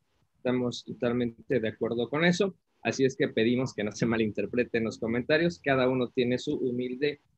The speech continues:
y respetuosa opinión y no vamos a entrar en ese tipo de polémica, sobre todo cuando estamos hablando de algo tan importante que es esa igualdad. Hay un comentario que me gusta mucho de Ana Gaby, dice, "Una gran labor la que tenemos como padres y como docentes, en reducir la brecha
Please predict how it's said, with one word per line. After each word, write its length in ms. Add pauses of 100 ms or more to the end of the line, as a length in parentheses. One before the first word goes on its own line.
(200)
y 80
respetuosa 800
opinión 560 (340)
y 120
no 100
vamos 280
a 40
entrar 200
en 100
ese 200
tipo 280
de 80
polémica, 460
sobre 220
todo 240
cuando 220
estamos 320
hablando 240
de 60
algo 160
tan 180
importante 580
que 120
es 120 (600)
esa 380
igualdad. 500 (240)
Hay 140
un 60
comentario 380
que 100
me 120
gusta 260
mucho 320
de 100
Ana 160
Gaby, 260
dice, 360
"Una 200
gran 200
labor 340
la 120
que 120
tenemos 380
como 300
padres 420
y 80
como 240
docentes, 680 (360)
en 100
reducir 420
la 160
brecha 460